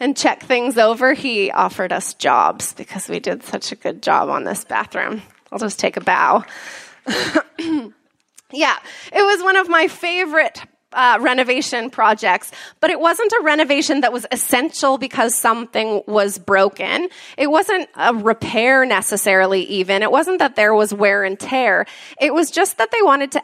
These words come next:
add value to the home. They wanted to make it more special for them living in it. And this is another reason that we do relationship renovation. We work on our relationships to refresh things, to bring new life to what is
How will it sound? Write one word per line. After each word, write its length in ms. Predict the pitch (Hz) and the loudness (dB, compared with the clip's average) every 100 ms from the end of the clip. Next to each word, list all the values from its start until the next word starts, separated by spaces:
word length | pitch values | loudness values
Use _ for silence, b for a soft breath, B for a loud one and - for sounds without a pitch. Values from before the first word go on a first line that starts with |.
| - | -2
add 220 | 233 233 | 0 0
value 640 | 220 190 196 202 220 196 190 | -2 0 2 2 0 -2 -4
to 160 | - | -4
the 80 | 196 | -6
home. 480 | 190 - 180 156 165 - | -4 0 0 -2 -12 -2
They 120 | 247 | 0
wanted 380 | 247 262 285 311 | 4 4 2 0
to 100 | 339 | 0
make 300 | 294 220 220 | 0 0 0
it 180 | 220 - | -4 -4
more 380 | 214 208 214 214 | -2 2 2 2
special 640 | - 180 143 - 135 175 B B B | 0 -2 -2 -2 -2 -2 B B B
for 380 | - 202 190 | 0 4 4
them 400 | 196 180 170 185 | 2 0 0 -2
living 360 | - 185 190 185 | 0 2 2 -2
in 180 | 208 170 | -4 -2
it. 160 | 156 - | -2 0
And 160 | 285 | 0
this 160 | 339 339 | 0 2
is 140 | 427 | 2
another 420 | 494 349 254 320 269 | 2 4 4 4 2
reason 460 | 226 220 190 190 | 0 0 -2 0
that 240 | 208 190 202 | 0 0 0
we 160 | 214 | -6
do 320 | 214 208 196 | -4 2 2
relationship 1200 | 190 196 202 202 - - 202 196 _ - 196 170 - | 4 2 2 0 -4 -8 -8 -8 _ -6 -4 -4 -2
renovation. 800 | 190 180 185 170 185 196 156 190 B B B B - | -4 -2 -4 -4 -4 -6 -6 -10 B B B B -2
We 280 | 285 285 | 0 0
work 480 | - 208 254 370 - | -2 2 2 2 -2
on 180 | - 233 | 2 4
our 160 | 233 240 | 4 2
relationships 960 | 226 202 185 196 - 226 - 269 - - | 2 2 2 0 -4 -4 0 -2 -2 -2
to 300 | 311 285 254 | 2 2 2
refresh 760 | 302 - - 262 247 - - | -2 -4 -2 0 0 0 -4
things, 520 | - 175 139 151 214 - | -4 -4 -4 -6 -8 -4
to 100 | 262 | -4
bring 480 | 262 294 277 254 | 2 0 2 -2
new 280 | 254 277 320 | 0 2 2
life 460 | 254 208 185 - - | 4 2 2 -4 -10
to 140 | - 220 | -2 0
what 280 | 208 175 | 2 0
is 340 | - 208 196 | 0 -2 -2